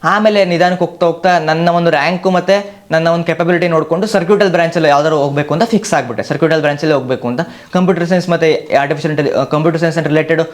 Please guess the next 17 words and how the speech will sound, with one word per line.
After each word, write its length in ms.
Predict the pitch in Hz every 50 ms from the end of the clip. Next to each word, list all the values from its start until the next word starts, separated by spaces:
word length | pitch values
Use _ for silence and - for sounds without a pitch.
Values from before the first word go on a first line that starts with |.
| - - -
ಸ್ವಲ್ಪ 180 | - 190 180
ಕಷ್ಟ 280 | 196 180 165 160 - -
ಆಗುತ್ತೆ 260 | 185 185 180 175 185
ಒಳ್ಳೆ 220 | 175 156 160 160 151
ಕಾಲೇಜಲ್ಲಿ 380 | - 170 170 165 156 165 156
ನನ್ನ, 240 | 147 143 151 160 156 -
ನನ್ನ 240 | 139 147 151 165 165
ರ್ಯಾಂಕಿಗೆ 320 | 156 151 147 143 151 143
ಸಿಗೋದ್ರಿಂದ. 500 | - 147 147 147 143 143 135 143 147 165 175 160 165 - - - - - - -
So, 80 | - -
circuital 320 | 190 185 185 214 208 202
ಬ್ರಾಂಚಸ್ 240 | 185 180 175 170 175
ಅಲ್ಲಿ 140 | - 170 170
ಹೋಗ್ಬೇಕು 260 | 165 156 160 160 160
ಅಂತ 100 | 160 156
ಡಿಸೈಡ್ 340 | 156 143 135 135 160 156 151
ಮಾಡ್ಕೊಂಡು, 480 | 151 147 143 - 170 185 196 233 220